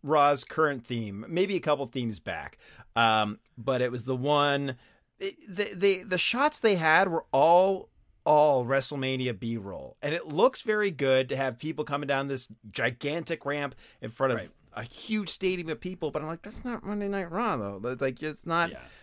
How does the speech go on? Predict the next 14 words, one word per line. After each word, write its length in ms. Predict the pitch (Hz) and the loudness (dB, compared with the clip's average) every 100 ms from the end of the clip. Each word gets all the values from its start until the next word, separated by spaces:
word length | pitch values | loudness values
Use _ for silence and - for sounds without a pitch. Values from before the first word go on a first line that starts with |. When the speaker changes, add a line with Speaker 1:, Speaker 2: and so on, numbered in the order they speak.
| _ - | _ -2
Speaker 1:
like, 180 | 156 | -2
give 180 | 139 190 | 0 0
us 100 | 208 | 2
shots 360 | - 185 185 180 | 2 2 2 0
of 120 | 156 | -2
the 100 | 156 | -2
show, 680 | - 170 170 165 156 151 143 _ _ _ _ _ - - | -2 0 2 4 6 6 2 _ _ _ _ _ -16 -4
uh, 440 | 131 127 127 123 127 | 0 2 2 0 0
that 160 | 143 | -2
we're, 160 | 139 139 - | 0 -4 -2
we're 140 | 139 | -2
watching. 500 | 135 160 190 113 98 | 2 4 4 -2 -8
So 140 | - 143 | -6 -6
SmackDown, 580 | - 190 220 202 127 | -2 -2 -2 -2 -2